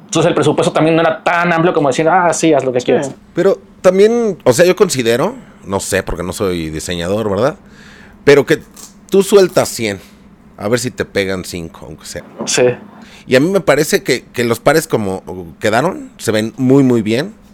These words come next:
Speaker 3: muy bonitos. O sea, yo creo que mi, mi favorito es el... Yo no soy fan de Star Wars. Es, ¿quién es? ¿Mando?
Speaker 2: Sí,
Speaker 1: Este
Speaker 2: Mando.
Speaker 1: es Mando, sí.
Speaker 3: Y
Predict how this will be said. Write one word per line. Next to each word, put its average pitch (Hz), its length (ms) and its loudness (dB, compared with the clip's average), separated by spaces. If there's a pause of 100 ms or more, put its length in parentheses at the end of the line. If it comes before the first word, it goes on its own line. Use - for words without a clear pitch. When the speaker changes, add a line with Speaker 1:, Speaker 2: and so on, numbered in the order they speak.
Speaker 3:
muy 113 180 0
bonitos. 107 580 -4 (880)
O - 40 -20
sea, 117 260 2
yo 113 120 0
creo 127 160 -4
que 135 100 -4
mi, 107 260 -6
mi 104 160 -4
favorito 95 520 -2
es 101 240 -2
el... 80 640 -4
Yo 139 120 0
no 156 40 2
soy 139 140 -2
fan 120 180 -4
de 104 60 -4
Star 87 220 -6
Wars. - 360 -16 (160)
Es, - 320 -12 (260)
¿quién 120 180 -2
es? 175 120 -4
¿Mando? 156 280 -4 (340)
Speaker 2:
Sí, - 120 0
Speaker 1:
Este 160 40 2
Speaker 2:
Mando. 143 200 2
Speaker 1:
es 127 120 -4
Mando, 123 340 0
sí. 127 120 -2 (360)
Speaker 3:
Y 98 300 -8